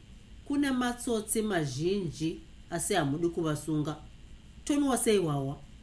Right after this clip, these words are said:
Tichikwira mabhazi, vanotora zvikwama zvavanhu.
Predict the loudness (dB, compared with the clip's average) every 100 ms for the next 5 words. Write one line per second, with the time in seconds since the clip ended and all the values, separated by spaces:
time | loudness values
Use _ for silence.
0 | -18 -20 -18 -12 -4 -2 2 4 4 4
1 | 2 2 4 2 0 -2 -6 -6 -2 0
2 | 0 0 0 -2 -2 0 0 0 0 2
3 | 4 2